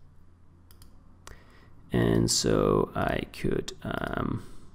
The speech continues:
maybe sort all these fields by month, which would be kind of cool. I can sort by month name. There you go. So now they are kind of grouped by month. But as you can already see,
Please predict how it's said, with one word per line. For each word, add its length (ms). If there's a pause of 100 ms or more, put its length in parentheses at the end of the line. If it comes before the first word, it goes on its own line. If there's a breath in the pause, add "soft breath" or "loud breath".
(840 loud breath)
maybe 220
sort 460
all 180
these 220
fields 320
by 220
month, 420
which 180
would 100
be 140
kind 240
of 100
cool. 500 (300 loud breath)
I 80
can 180
sort 420
by 120
month 400
name. 640 (680)
There 120
you 120
go. 240 (240 loud breath)
So 180
now 200
they 180
are 100
kind 220
of 100
grouped 480
by 300
month. 440 (320 loud breath)
But 140
as 220
you 80
can 200
already 380
see, 500